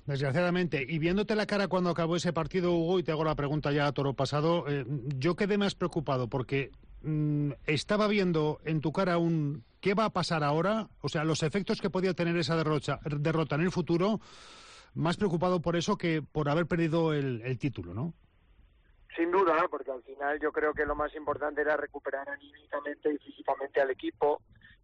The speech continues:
Speaker 2: Si nosotros hubiéramos perdido el, el domingo con Mallorca, hubiéramos acumulado tres derrotas seguidas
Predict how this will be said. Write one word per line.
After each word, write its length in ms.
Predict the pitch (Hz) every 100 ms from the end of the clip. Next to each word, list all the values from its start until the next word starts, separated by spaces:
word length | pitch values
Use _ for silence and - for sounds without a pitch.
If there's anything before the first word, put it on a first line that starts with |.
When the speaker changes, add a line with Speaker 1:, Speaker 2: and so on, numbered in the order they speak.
| -
Speaker 2:
Si 100 | 143
nosotros 440 | 131 135 139 180
hubiéramos 400 | 156 147 143 143
perdido 580 | - 143 127 147 139 143
el, 500 | 139 139 139 139 131 -
el 160 | 143 139
domingo 340 | 139 143 143
con 160 | 147 139
Mallorca, 600 | 131 135 147 - 139 135 _ _ _ _
hubiéramos 460 | 135 147 156 151 151
acumulado 560 | 135 147 143 143 143
tres 260 | 147 143 127
derrotas 400 | 135 139 - 127
seguidas 500 | - 135 160 143 139